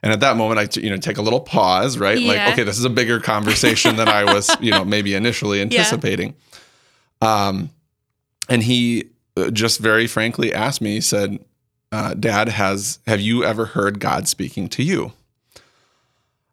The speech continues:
Speaker 1: And again,
Speaker 2: Oof.
Speaker 1: you know, that's a big question, right?
Speaker 2: Yeah,
Speaker 1: And
Speaker 2: from
Speaker 1: I
Speaker 2: a
Speaker 1: knew that I
Speaker 2: six-year-old.
Speaker 1: probably should think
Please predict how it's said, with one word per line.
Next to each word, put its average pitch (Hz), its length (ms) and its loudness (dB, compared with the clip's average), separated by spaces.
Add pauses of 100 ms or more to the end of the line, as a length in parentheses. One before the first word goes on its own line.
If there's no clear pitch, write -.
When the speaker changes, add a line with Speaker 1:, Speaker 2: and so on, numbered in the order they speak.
(280)
Speaker 1:
And 104 180 2
again, 104 320 2 (180)
Speaker 2:
Oof. 85 80 -2
Speaker 1:
you 117 60 2
know, 110 200 2
that's 110 300 0
a - 20 0
big 135 220 2
question, 123 560 2
right? 117 200 4
Speaker 2:
Yeah, 240 280 2
Speaker 1:
And - 80 0
Speaker 2:
from 113 100 4
Speaker 1:
I - 60 4
Speaker 2:
a 117 60 2
Speaker 1:
knew 123 260 2
that 120 180 4
I 117 40 6
Speaker 2:
six-year-old. 117 200 0
Speaker 1:
probably 120 220 2
should 113 260 -2
think 120 380 -2